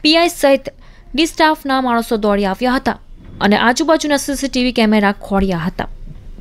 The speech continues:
જેમાં સી સી ટી વી કેમેરામાં લૂંટારૂ ઈસમ કેદ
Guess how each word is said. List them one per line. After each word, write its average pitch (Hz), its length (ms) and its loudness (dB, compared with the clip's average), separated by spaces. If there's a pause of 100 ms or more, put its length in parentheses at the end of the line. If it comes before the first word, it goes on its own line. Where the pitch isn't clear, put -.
(120)
જેમાં 202 260 4
સી 262 100 -2
સી 311 140 2
ટી 320 100 2
વી 320 100 2
કેમેરામાં 254 540 4
લૂંટારૂ 214 440 2
ઈસમ 233 340 2 (100)
કેદ 240 160 4